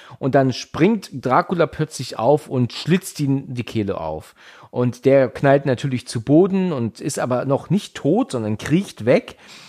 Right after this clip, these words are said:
Als dann Dracula aber plötzlich da ist und greift ihm ins Gesicht und, ja, und dann, ähm, macht er ihn halt wirklich fertig. Und das ist dann auch eine sehr blutige Szene, ne? Also dann, wenn du da auf seinen Hals guckst, da siehst du dann schon,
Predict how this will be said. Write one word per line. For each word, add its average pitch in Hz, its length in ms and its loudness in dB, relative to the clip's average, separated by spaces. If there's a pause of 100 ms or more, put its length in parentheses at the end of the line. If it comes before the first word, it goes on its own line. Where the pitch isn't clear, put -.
(100)
Als 123 300 0
dann 135 140 2
Dracula 127 480 2
aber 120 180 2
plötzlich - 420 -8
da 131 280 2
ist 143 200 -2
und 120 200 -4
greift 143 360 2
ihm 139 100 0
ins 131 240 -4
Gesicht 123 520 -2
und, 117 320 -2 (320)
ja, 117 160 0
und 123 160 2
dann, 120 260 2
ähm, 110 420 -4
macht 117 200 -2
er 135 80 2
ihn 117 140 4
halt 113 160 2
wirklich 120 280 0
fertig. 175 320 2
Und 139 120 2
das 185 120 2
ist 269 160 0
dann 269 100 4
auch 214 200 2
eine 226 220 -2
sehr 185 180 4
blutige 220 380 -2
Szene, 87 400 -2
ne? 92 180 -6
Also 139 240 -2
dann, 135 440 0
wenn 156 100 0
du 151 60 2
da 139 240 4
auf 131 140 2
seinen 110 200 -4
Hals 127 320 -2
guckst, - 320 -8
da 160 60 -2
siehst 175 240 -10
du 170 40 -10
dann 151 160 0
schon, 139 420 0